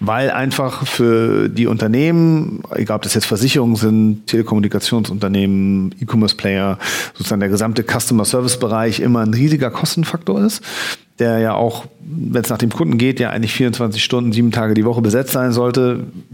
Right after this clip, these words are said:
Ich, du kennst das sicherlich auch, wenn man dann immer bei der Telekom mal anruft, dann hängt man eh erstmal stundenlang irgendwie in der Warteschleife, in der Hotline und so. Das ist alles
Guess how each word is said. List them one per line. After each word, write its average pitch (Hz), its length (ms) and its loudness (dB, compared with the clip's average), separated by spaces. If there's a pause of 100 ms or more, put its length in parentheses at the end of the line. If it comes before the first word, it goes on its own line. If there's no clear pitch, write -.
(100)
Ich, 117 220 -8
du 110 140 -4
kennst 110 240 -2
das 110 80 0
sicherlich 110 400 0
auch, 131 300 0
wenn 110 80 0
man 110 100 0
dann 107 80 -2
immer 113 200 0
bei 107 100 0
der 107 140 -2
Telekom 120 360 -2
mal 101 140 0
anruft, 131 340 0 (480)
dann 104 120 -2
hängt 110 180 0
man 107 180 0
eh 131 160 0
erstmal 113 300 -2
stundenlang 113 380 -2
irgendwie 113 180 2
in 110 60 2
der 113 100 0
Warteschleife, 127 680 -2
in 113 80 2
der 110 140 -2
Hotline 120 400 -2
und 110 100 0
so. 113 120 2
Das 107 180 -2
ist 110 100 -2
alles 117 300 0